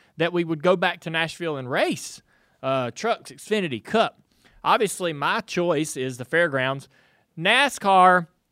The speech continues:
is going to Nashville this year. We're going to Nashville Superspeedway. And the m-,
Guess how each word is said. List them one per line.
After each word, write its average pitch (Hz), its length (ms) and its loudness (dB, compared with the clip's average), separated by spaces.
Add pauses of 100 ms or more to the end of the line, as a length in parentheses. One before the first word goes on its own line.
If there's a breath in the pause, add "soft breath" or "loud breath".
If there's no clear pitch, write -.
(440)
is 175 180 -4
going 233 340 6
to 208 100 -2
Nashville 170 520 0
this 143 220 -4
year. 135 180 -2
We're 127 120 -8
going 196 240 0
to 185 80 0
Nashville 214 440 0
Superspeedway. 180 960 -2 (420 soft breath)
And 180 500 0
the 160 100 -2
m-, 170 140 -10